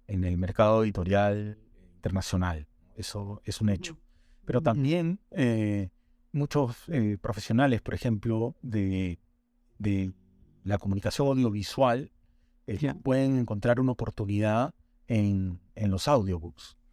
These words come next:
Speaker 1: eh, donde necesariamente y por tendencia vamos a tener que empezar a producir de una manera,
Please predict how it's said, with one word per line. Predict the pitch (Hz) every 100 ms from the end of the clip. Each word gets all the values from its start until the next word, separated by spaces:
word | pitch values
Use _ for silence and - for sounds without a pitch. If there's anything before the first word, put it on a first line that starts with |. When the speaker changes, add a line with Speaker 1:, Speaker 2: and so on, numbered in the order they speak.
| _ _ -
Speaker 1:
eh, | - 107 101 95 90 87 80 - _ _ -
donde | 120 113 101 101 101 101 - - 107 - - -
necesariamente | 117 107 135 - 165 165 123 127 123 113 117 139 165
y | -
por | - 98
tendencia | - 95 107 117 113 - 104 101 131 _ _ _
vamos | 113 113 110
a | 117 101 110 -
tener | 95 101 123 127
que |
empezar | 110 98 -
a | 104
producir | - 95 85 117 110
de | 101
una | 98
manera, | 95 98 98 98